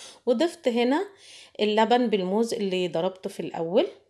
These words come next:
وادي تاني نوع عندي. هعمل النوع الاولاني بس، آه، هو هو بس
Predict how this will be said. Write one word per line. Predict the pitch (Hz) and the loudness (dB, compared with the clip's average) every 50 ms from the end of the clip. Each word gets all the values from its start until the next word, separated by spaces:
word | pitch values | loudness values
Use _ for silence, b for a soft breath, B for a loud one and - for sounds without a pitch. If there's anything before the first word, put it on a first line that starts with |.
| _ _ _ _ _ _ _ _ _ _ _ _ b b b b b b - | _ _ _ _ _ _ _ _ _ _ _ _ b b b b b b -2
وادي | 190 208 - 220 220 208 190 220 233 254 262 - - | 0 2 2 2 0 0 0 -4 -4 -4 -6 -6 -4
تاني | - 254 - 202 208 220 - - | -2 -2 0 0 0 -2 -2 -2
نوع | 208 202 196 180 151 | -2 -2 0 -2 -2
عندي. | 147 147 156 180 170 160 156 - - - _ - | -4 -6 -4 -4 -4 -6 -8 -10 -14 -16 _ -4
هعمل | - 285 339 339 302 269 | -2 0 2 2 2 2
النوع | 247 226 226 240 262 254 226 | 2 2 4 4 4 4 2
الاولاني | 226 208 196 196 196 196 190 185 196 214 247 277 269 | 2 0 0 0 0 2 2 2 4 2 2 2 2
بس، | 202 208 226 226 - - - 226 | 2 0 0 -2 -4 -4 0 2
آه، | 208 190 190 185 180 175 180 | 2 2 4 2 2 2 2
هو | 180 214 220 208 | 2 2 2 4
هو | 196 196 202 254 339 349 294 | 4 4 6 6 4 4 4
بس | 320 - - - | 2 0 -2 -6